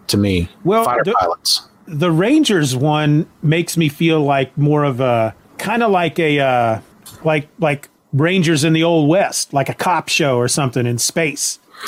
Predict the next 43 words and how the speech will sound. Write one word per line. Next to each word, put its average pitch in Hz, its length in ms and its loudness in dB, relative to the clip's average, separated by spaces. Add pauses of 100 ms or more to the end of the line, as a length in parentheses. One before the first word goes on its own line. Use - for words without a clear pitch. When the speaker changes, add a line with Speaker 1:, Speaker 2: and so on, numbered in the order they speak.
(120)
Speaker 2:
I 233 120 -2
think 269 160 0
it, 220 160 -4
I 202 120 0
think 262 180 0
it 170 80 -2
could 165 140 -4
be 185 160 0
interesting 160 460 -2
going 175 260 0
to, 160 180 2
you 160 160 -2
know, 147 140 0
maybe 151 260 0
seeing 156 320 0
different 156 320 -4
worlds 165 640 0 (260)
and, 110 320 0
Speaker 1:
Yeah. 131 80 0
Speaker 2:
uh, 117 260 0 (680)
I 143 100 -2
don't 139 100 0
know, 120 360 -2 (260)
being 147 240 0
more 147 220 2
of 131 140 -2
a, 120 280 0 (220)
being 143 180 2
more 147 140 2
of 131 80 0
a 127 60 -2
cop 151 280 -4
show. 104 360 -6 (260)
Speaker 1:
Those 147 300 0
two 190 280 2
X-Wing 160 440 0
pilots 127 380 0
that 117 100 -2
we 123 100 2
mentioned 120 400 0
earlier, 120 380 2
they 131 160 2
didn't 139 260 0